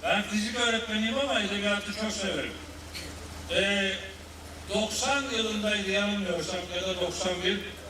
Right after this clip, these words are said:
yirmi altı, yirmi yedi yaşındaydım. Rahmetli Mümtaz Soysal milletvekiliydi.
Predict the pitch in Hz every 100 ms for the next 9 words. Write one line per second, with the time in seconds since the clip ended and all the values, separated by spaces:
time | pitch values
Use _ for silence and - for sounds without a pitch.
0 | - - - - 185 202 208 214 - 214
1 | 196 202 208 214 202 175 185 175 170 175
2 | 220 - - - - - - - - -
3 | 196 220 233 247 247 262 233 226 202 185
4 | 220 220 220 - 247 214 220 233 - 185
5 | 156 156 131 -